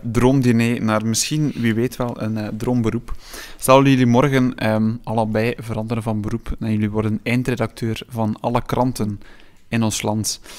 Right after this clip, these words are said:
En jullie mogen op de voorpagina van alle kranten nationaal één quote drukken. Heel eenvoudig, heel eenvoudige opmaak. Maar er staat één quote, één slagzin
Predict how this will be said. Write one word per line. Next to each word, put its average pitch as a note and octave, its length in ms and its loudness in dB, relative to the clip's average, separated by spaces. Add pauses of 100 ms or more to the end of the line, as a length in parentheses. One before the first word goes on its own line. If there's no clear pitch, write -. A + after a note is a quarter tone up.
(140)
En - 80 -4
jullie B2 180 8
mogen C#3+ 360 8
op - 340 -2
de B2+ 260 6
voorpagina D3+ 520 2
van B2+ 120 0
alle C#3 120 -2
kranten C3+ 340 -2
nationaal C3 520 -2 (260)
één C#3+ 280 2
quote B2+ 320 0
drukken. G#2+ 440 -4
Heel C3 240 0
eenvoudig, A#2+ 420 -2
heel A#2+ 260 -6
eenvoudige A#2 440 -2
opmaak. C#3+ 420 -6 (480)
Maar A#2 120 -2
er A2+ 60 0
staat A2+ 240 -2
één B2 260 -2
quote, A2+ 500 -2
één A#2 220 -4
slagzin A2 600 -6